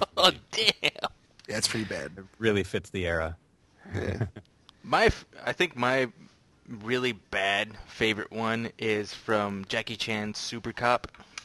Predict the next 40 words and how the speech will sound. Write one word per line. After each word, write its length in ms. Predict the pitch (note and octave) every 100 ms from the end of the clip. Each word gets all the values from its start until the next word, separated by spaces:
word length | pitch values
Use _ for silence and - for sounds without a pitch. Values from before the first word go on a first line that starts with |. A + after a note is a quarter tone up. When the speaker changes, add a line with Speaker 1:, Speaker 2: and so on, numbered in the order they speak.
| - _ _ _ _ _ _ -
Speaker 1:
<laughs> 0 |
'Cause 720 | G#3 - C#4+ - D4+ - -
they're 160 | D3+ D3
in 120 | C#3+
that, 200 | C3 A2+ - - - -
they're 160 | - C3
in 120 | D3
that 160 | C#3 A#2+
scene 380 | - C3+ C3 B2
where 180 | A2
all 160 | A2+ B2
the 160 | A2+ A2
other 320 | A#2 A2 A2
agencies 600 | G#2+ A2 A2+ - A#2 A2 G#2+
are 100 | G2+
collaborating, 840 | - G#2 G2+ G2+ G#2+ G#2 G#2 G2
and 440 | A2 G#2 G2+ G2 - A#2+
the 120 | B2
dude 300 | G#2+ C3+ B2+
that 120 | B2 G#2 -
usually 360 | B2 A#2+ A#2+
plays 360 | A#2 A#2+ A2+ -
Jackie's 380 | A#2+ A#2 B2 -
uncle 460 | B2 A#2 B2+ C3+ C#3
in 140 | - A#2+
this 180 | A#2+ C3+
movie, 300 | B2 A#2+ A#2
he's 320 | A#2 A2+ -
a 100 | F2+ -
police 280 | B2 B2 -
chief 280 | A#2 B2
that's 200 | - G2+
playing 300 | - B2 A#2
Jackie's 380 | A2 A#2+ A#2 A#2+
uncle. 400 | - A#2+ B2+ C3+ - - - - F#3+
Speaker 3:
Uncle! 500 | A3 G#3 E3 B2 A2 - _ -
Speaker 1:
<laughs> 80 | G3 - - - - - B3 - -
And 100 | F3+
he's 140 | D3+ C#3
saying, 260 | B2 A2